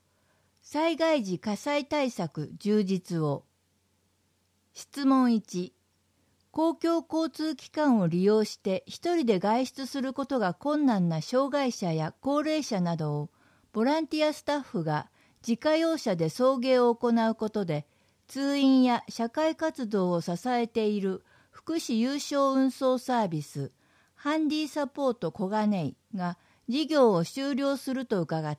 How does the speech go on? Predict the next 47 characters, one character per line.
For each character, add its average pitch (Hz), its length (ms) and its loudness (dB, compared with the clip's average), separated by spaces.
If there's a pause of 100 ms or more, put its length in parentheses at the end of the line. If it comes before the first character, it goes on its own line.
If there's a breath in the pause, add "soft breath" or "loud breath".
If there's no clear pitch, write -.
(100)
た。 131 180 -10 (880)
サ 339 260 0
ー 359 60 0
ビ 285 120 -4
ス 226 180 -2
を 202 100 2
必 - 260 -8
要 302 180 0
と 285 220 -4
し - 100 -8
て 262 240 0
い 254 100 0
る 233 280 0
利 233 240 0
用 339 180 2
者 269 160 0
へ 202 140 2
の 180 160 2
支 294 200 -6
援 254 220 2
が 170 120 0
な 170 180 -2
く 247 100 -6
な 262 160 2
る 262 100 0
の 220 140 2
は 160 140 0
問 196 260 2
題 185 240 0
で、 170 220 -2 (540 soft breath)
事 294 180 -4
業 254 240 4
終 269 320 -2
了 269 260 2
以 277 140 -4
外 208 240 4
の 160 120 0
解 247 280 -2
決 269 200 -4
策 180 340 -4
は 151 120 0
な 196 180 0
い 202 80 0
の 147 140 0
か。 123 220 -10 (1300)
部 202 160 2
長、 196 520 2